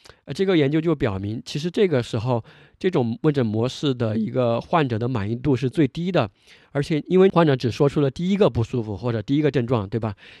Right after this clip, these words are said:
你实际上是想，作为医生来说，你是想节省时间，来赶紧把他的这个情况问清楚。但结果表明，这个，你这种问诊模式不一定是节省了时间的，有可能后面会浪费更多的一个时间。呃，什么意思呢？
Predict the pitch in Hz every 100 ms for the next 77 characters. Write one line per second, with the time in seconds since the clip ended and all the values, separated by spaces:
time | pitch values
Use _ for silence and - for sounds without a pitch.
0 | _ 120 - 127 139 143 120 135 117 117
1 | 107 - - 139 135 143 127 113 123 110
2 | 104 131 127 113 98 117 120 98 120 113
3 | 139 143 - - - _ 104 98 104 -
4 | - 117 113 123 117 101 117 120 117 120
5 | 113 120 131 120 139 127 - - _ -
6 | - 127 131 143 151 113 104 104 113 147
7 | 127 135 113 - - _ - 156 156 131
8 | 127 120 107 104 117 - 170 156 143 123
9 | 113 107 110 104 - 110 104 104 - 131
10 | 117 107 104 131 120 120 120 127 113 120
11 | - 143 107 101 101 98 - 107 107 -
12 | - - - - - _ 135 131 123 117
13 | 123 165 202 - 143